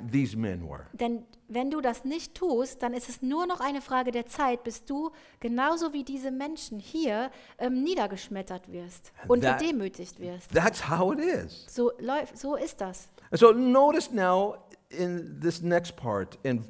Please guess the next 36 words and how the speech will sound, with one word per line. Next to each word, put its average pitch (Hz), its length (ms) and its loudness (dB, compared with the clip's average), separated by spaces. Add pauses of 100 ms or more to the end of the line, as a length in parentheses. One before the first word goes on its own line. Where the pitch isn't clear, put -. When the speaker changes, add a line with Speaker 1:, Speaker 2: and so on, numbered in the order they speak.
(120)
Speaker 1:
chapter 147 360 0
nineteen, 131 680 0
verses 117 460 -4
eighteen 135 440 -2
to 123 120 -6
twenty. 95 680 -10 (140)
Speaker 2:
Und 202 120 -12
jetzt 247 220 -2
lesen 269 280 -4
wir 262 60 -4
noch 226 200 -6
weiter 254 320 0
von 233 340 -8
den 208 240 -10
Versen 226 460 -4
achtzehn 240 440 -4
bis 220 160 -10
zwanzig. 220 760 -6 (1300)
Eighteen? 233 340 -18 (1000)
Ähm, 240 140 -2
Speaker 1:
Mhm. - 140 -8
Speaker 2:
viele 302 340 0
aber 247 240 2
von 233 260 -4
denen, 254 240 -2
die 220 100 -4
gläubig 285 360 0
geworden 190 400 -8
waren, 190 260 -10
kamen 269 440 -4
und 220 200 -10
bekannten 247 600 -4
und 220 220 -10
gestanden 262 580 -6
ihre 226 320 -8
Taten. 240 560 -4